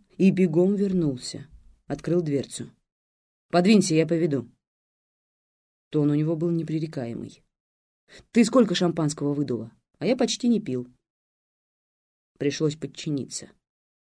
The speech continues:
Он и в самом деле пил очень мало. «Говори, что стряслось».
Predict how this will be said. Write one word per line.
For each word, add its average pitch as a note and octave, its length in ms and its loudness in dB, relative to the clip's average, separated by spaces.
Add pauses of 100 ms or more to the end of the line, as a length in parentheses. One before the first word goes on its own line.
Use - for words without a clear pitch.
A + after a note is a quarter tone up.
(240)
Он A#3 200 4
и B3 40 4
в B3 60 -4
самом B3+ 380 2
деле A#3+ 280 0
пил D3 240 -4
очень F#3+ 320 -2
мало. D3 380 -2 (1400)
«Говори, G3+ 520 8
что G3 220 4
стряслось». F3 760 -2